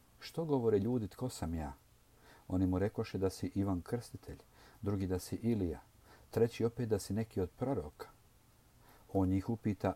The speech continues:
"A vi? Što vi kažete, tko sam ja?" Petar prihvati i reče: "Ti si pomazanik Krist." I zaprijeti im da nikomu ne kazuju o njemu. I poče ih poučavati kako sin čovječi treba da mnogo pretrpi,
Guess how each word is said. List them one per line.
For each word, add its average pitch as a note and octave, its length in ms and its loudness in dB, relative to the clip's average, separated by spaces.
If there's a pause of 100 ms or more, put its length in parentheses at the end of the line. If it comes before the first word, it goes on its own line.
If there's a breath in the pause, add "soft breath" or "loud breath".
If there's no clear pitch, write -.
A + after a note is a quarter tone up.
(160)
"A E2+ 100 0
vi? F2+ 360 0 (540)
Što - 220 0
vi F3 160 -2
kažete, F2+ 520 -6
tko - 180 -6
sam D#2 260 -8
ja?" D2 200 -10 (560 loud breath)
Petar A2 300 4
prihvati A#2 480 0
i G2 40 6
reče: G#2+ 320 2 (400)
"Ti A#2 240 4
si G#2 240 -6
pomazanik F#2+ 840 0
Krist." - 500 -2 (920 loud breath)
I F#2 140 2
zaprijeti F2+ 800 -2
im D2 180 -6 (160)
da F2 200 0
nikomu C#3 640 0 (140)
ne F#2 160 -2
kazuju F#2 600 -2 (100)
o E2+ 140 -4
njemu. D2+ 320 -8 (760 loud breath)
I G#2+ 80 -2
poče C#3+ 360 0
ih C3 60 0
poučavati F2 800 -4 (280)
kako G2+ 240 -2
sin A#2 380 0
čovječi G#2 560 0
treba G#2 360 2
da F2+ 120 0
mnogo A#2+ 480 0
pretrpi, - 540 0